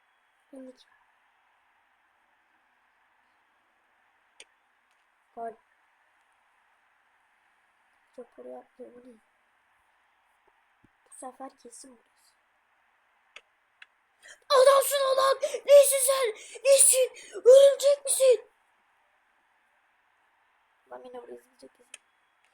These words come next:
Gol be! İtalya! Şşş! Şşş! İtalya! Anam İtalya! E ben oraya yaptım.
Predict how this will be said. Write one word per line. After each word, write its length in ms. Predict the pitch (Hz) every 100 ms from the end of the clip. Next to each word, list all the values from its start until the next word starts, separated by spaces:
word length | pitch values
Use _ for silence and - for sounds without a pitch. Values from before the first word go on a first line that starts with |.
| _ _ 494
Gol 320 | 480 466 427
be! 160 | 440 427 415 392 381 370 359 349 339 320 320 - - - -
İtalya! 600 | 466 - 494 480 427 415
Şşş! 680 | - - - - - - - _ _ _
Şşş! 640 | - - - - - -
İtalya! 800 | 302 - 440 403 403 349 294 285 _ _ _ _ _ _ _ _
Anam 320 | 480 453 440 440
İtalya! 760 | 415 - 453 440 403 359 302 - _ _ _ _ _ _ _ _ _ _ _ _ _ - - _ _ _ _ _ _ _ _ _ _ _ -
E 180 | 508 494
ben 160 | 523 523 554
oraya 360 | 571 539 539
yaptım. 500 | 523 494 - 494 494